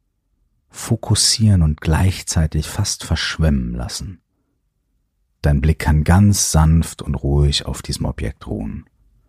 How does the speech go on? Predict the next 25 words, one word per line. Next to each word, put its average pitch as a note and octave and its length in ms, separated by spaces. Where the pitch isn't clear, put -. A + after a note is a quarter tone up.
Und - 140
du D2+ 80
atmest C2+ 360
einfach - 340
ein D#2+ 580
und G#2+ 200
aus, D#2+ 600
ganz C2+ 320
normal, - 600
wie F#2+ 100
sonst - 380
auch. - 360
Wahrscheinlich F#2 400
wirst F2+ 200
du E2 60
merken, D#2+ 480
dass D2 240
du D2 340
Gedanken D2+ 640
hast. - 460
Vielleicht - 320
beschäftigen G#2 560
sich E2 140
deine D#2 240
Gedanken D#2 560